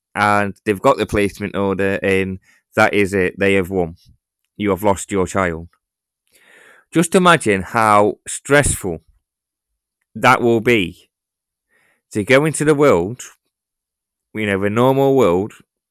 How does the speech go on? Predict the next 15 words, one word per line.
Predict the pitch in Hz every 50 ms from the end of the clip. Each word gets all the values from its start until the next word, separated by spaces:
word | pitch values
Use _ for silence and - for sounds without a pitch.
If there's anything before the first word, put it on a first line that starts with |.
| _ _ _ _ _ _ _ _ _ _ _ _
and | 104 104 107 104 104 95 - - _
see | - - - 135 135 143
everybody | 139 131 120 113 107 90 95 87 85 85 85 95 98 _ _ _ - - - _ _ _ _ _
that | - 104 101 - -
is | 101 101 98 95 95 - - - - _ _ _ _ _ _ _ _ -
playing | - 123 135 156 156
with | 156 160 147
their | 160 160 156
kids, | - - 156 151 156 - - - - - - - - _ _ _ _ _ _
going | - 127 127 131 147 147 139 135 131 127 120 - _ _ _ _ -
shopping | - - - - 135 139 - - - 143 135 139 131 131 131
for | 120 - - 127 127 127 120 117
baby | - 117 123 135 135 127 117 131
clothes | 120 - 123 123 123 135 135 135 131 131 127 127 120
and | 113 101 95 95 98